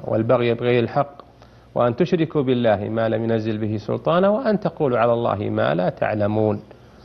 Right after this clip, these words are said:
والله يقول: "ولا تقف ما ليس لك به علم، إن السمع والبصر والفؤاد كل أولئك كان عنه مسؤولا."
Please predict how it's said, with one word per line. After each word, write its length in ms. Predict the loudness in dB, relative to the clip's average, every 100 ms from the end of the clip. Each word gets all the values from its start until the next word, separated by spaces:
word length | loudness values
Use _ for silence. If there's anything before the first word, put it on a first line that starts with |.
| -20 -20 -20 -4
والله 360 | 0 2 2 2
يقول: 280 | 0 0 0
"ولا 240 | 2 2
تقف 320 | 2 -2 -4
ما 200 | -4 -2
ليس 260 | -2 -4 -2
لك 260 | -4 -2
به 340 | -2 -2 -2 0
علم، 200 | 0 -2 -4
إن 160 | -4 -4
السمع 520 | -4 -2 0 0 0
والبصر 580 | 2 2 0 0 -2 0
والفؤاد 600 | 0 0 0 0 0 -2
كل 280 | -6 -4 -2
أولئك 460 | 0 0 0 -2
كان 300 | -4 -2 -2
عنه 280 | -2 -2 -2
مسؤولا." 500 | -4 -6 -8 -10